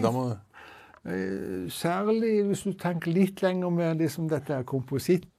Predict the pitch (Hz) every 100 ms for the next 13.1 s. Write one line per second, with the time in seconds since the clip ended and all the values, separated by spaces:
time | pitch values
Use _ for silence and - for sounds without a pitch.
0 | 170 143 135 131 127 143 135 101 135 135
1 | 135 120 117 123 123 143 135 165 143 143
2 | 131 131 135 160 147 123 110 123 113 139
3 | 135 127 120 113 117 123 117 - - 135
4 | - - 131 - 123 113 120 120 107 117
5 | 131 143 147 147 135 - 151 190 208 190
6 | - - - - - - - _ - 139
7 | 135 147 151 - 123 131 120 127 127 127
8 | 123 123 127 127 120 117 113 113 113 113
9 | 120 123 123 120 139 139 - 139 131 131
10 | 113 120 117 120 - 113 107 110 131 -
11 | 123 120 - 117 101 - - 120 - 120
12 | 110 151 147 180 170 190 196 - - 95